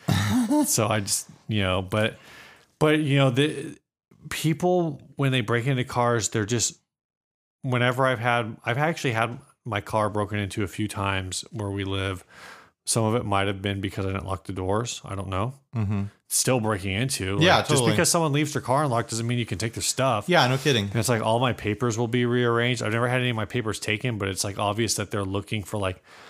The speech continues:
Speaker 2: something in my papers that, like, maybe emergency cash stash or something.
Speaker 1: Right, right.
Speaker 2: Um, so, I
Speaker 1: Or they're
Speaker 2: mean,
Speaker 1: looking
Speaker 2: it,
Speaker 1: for, like, Social Security
Speaker 2: it
Speaker 1: numbers
Speaker 2: sucks.
Speaker 1: or
Speaker 2: And in
Speaker 1: something.
Speaker 2: the case of musical equipment, I mean, the reality is, is that so many people who break into vehicles and steal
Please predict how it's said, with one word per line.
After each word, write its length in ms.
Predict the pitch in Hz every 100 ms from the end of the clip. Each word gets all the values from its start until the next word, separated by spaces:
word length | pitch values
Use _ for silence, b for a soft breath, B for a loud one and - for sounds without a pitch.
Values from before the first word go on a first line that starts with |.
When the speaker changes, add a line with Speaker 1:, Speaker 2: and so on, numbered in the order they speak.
| B -
Speaker 2:
something 420 | - 107 110 107
in 160 | 107 104
my 120 | 101
papers 480 | - 110 107 117 107
that, 160 | 107 95
like, 160 | 92
maybe 260 | 95 95 98
emergency 560 | 95 92 95 101 -
cash 320 | 101 - 107 -
stash 460 | - 110 110 -
or 40 | 110
something. 400 | 110 107 - 117
Speaker 1:
Right, 260 | 113 104
right. 360 | 101 101 101 98 107 - _
Speaker 2:
Um, 500 | - 107 101 98 104 -
so, 180 | - 113
I 100 | 113
Speaker 1:
Or 60 |
they're 100 | -
Speaker 2:
mean, 80 | 113
Speaker 1:
looking 180 | 113 107
Speaker 2:
it, 60 | 101
Speaker 1:
for, 80 |
like, 180 | 104 98
Social 320 | - 101 90
Security 380 | 92 95 - 147
Speaker 2:
it 120 | 98
Speaker 1:
numbers 260 | 185 202 -
Speaker 2:
sucks. 180 | 185 170
Speaker 1:
or 20 |
Speaker 2:
And 120 | 175
in 60 | 185
Speaker 1:
something. 140 | 170
Speaker 2:
the 60 | 139
case 220 | 156 175
of 80 | 190
musical 460 | 127 151 180 170 131
equipment, 420 | - 120 123 123
I 60 |
mean, 300 | 117 117 110 104 B B B B B B _
the 80 | 131
reality 600 | 120 123 135 156 160 160
is, 180 | 151 127
is 120 | 113
that 200 | 123 117
so 200 | - 123
many 200 | 135 156
people 440 | 135 139 139 127
who 220 | 92 110 101
break 540 | 98 101 104 123 -
into 420 | - 117 - 123
vehicles 760 | 101 107 104 98 107 98 95 -
and 220 | 117 98
steal 800 | - - 107 107 110 113 -